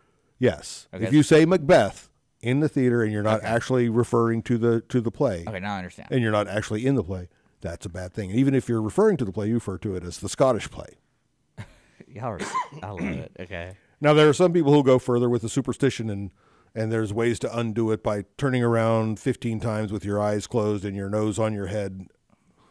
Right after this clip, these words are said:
Speaker 1: which I assume is <laughs>
Speaker 2: It's
Speaker 1: always
Speaker 2: always
Speaker 1: there.
Speaker 2: there, yeah.
Speaker 1: <laughs> Um, so anyway, this guy refers to Macbeth as Macbeth.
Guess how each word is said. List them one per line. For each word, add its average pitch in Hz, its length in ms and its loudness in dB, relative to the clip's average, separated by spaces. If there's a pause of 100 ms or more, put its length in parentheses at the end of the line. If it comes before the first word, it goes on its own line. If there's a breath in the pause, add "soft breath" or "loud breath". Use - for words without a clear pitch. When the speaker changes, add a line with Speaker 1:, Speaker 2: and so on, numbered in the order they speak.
(280)
Speaker 1:
which 101 180 -4
I 85 80 -6
assume 95 320 -4
is 80 200 -10 (100)
<laughs> - 120 -14
Speaker 2:
It's - 0 -
Speaker 1:
always 104 160 -2
Speaker 2:
always 104 220 -2
Speaker 1:
there. 104 380 2
Speaker 2:
there, 147 180 -2
yeah. 135 280 2 (640 loud breath)
Speaker 1:
<laughs> - 20 -8
Um, 120 460 8 (1700 soft breath)
so 185 200 8
anyway, 175 240 6
this 147 160 2
guy 131 280 4 (1800)
refers 127 400 2
to 127 100 0
Macbeth - 480 -8 (640)
as 110 240 0
Macbeth. 98 480 -10